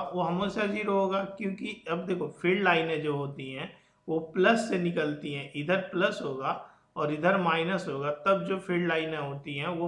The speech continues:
प्लस से माइनस ऐसे जा रही होंगी। देखो ये फील्ड लाइन है, प्लस से माइनस ऐसे जा रही होगी, ठीक है? तो इस पे जो प्लस वाली जो फील्ड है वो इस प्लस वाले चार्ज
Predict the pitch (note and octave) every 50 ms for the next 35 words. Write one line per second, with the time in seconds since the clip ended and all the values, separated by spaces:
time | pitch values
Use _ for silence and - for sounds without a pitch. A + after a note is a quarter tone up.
0 | E3+ - - D#3+ F3+ F3+ F3+ - - D#3 D3 C#3+ C#3+ C#3+ D3+ E3 E3 - E3 D3+
1 | D3 - E3+ D#3+ E3 D#3+ D#3+ D#3+ D3 C#3 C3+ B2+ B2+ B2 B2 B2+ B2+ B2+ C3+ D3+
2 | E3+ F#3+ F#3+ D3+ D3+ - _ _ _ _ _ _ _ - - F3+ G3 G3 G3 -
3 | E3+ D#3+ D#3 D3 C#3 C3 C3+ C3+ C3 C3 B2+ - - D3 C#3+ D3+ D3 - - D#3+
4 | D3 C#3 C#3 C#3 D3+ D#3 D3 D3+ C#3+ C3+ - - F#3+ A3+ - - - - - _
5 | _ _ - E3+ C#3 C#3+ C3+ B2 B2+ B2+ B2 B2 B2 B2 B2+ C3 C#3 C#3 F#3 F#3
6 | G3+ A3+ A#3+ - - - - - - _ _ - F#3+ F#3 G3+ G#3+ G#3+ G#3+ G#3+ G#3+
7 | - F3 E3+ - - - - F3+ F#3 F3 F3 F3 - G3+ G#3 G#3 G#3 F#3+ F3+ G#3
8 | G3 F#3+ - - - G3 A3+ A#3+ A#3 - - D#3+ D#3 D#3 D3+ D3+ D#3+ D3+ D3+ -
9 | - D3+ C#3 C3+ C3 B2+ C3+ C3+ D3 E3+ - - - - - C#3+ C#3 D#3 F3 E3+
10 | D3+ - - - - F#3+ F#3+ F3+ - - - A#3 A3 A#3+ A#3 A3+ - F3 D#3+ D#3
11 | D3+ D3 - E3+ C#3 C3+ C3+ C3+